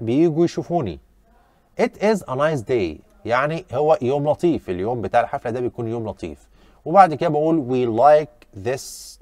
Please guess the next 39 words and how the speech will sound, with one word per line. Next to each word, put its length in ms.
day 480
very 280
much، 260
احنا 180
بنح-، 440
بنحب 500
هذا 560
اليوم 520
very 280
much 260
جدا. 380
وفي 120
الآخر 320
بتختم 560
بالجملة 400
اللي 140
هي 80
الختامية 380
اللي 220
هنحفظها 680
أو 140
بح-، 460
حافظينها 520
وبنكتبها 340
في 100
كل 180
إيميل 340
اللي 120
هي 140
see 320
you 40
soon، 240
أراك 300
لاحقا 380
أو 60
قريبا، 520
وبعد 200
كده 180
كلمة 300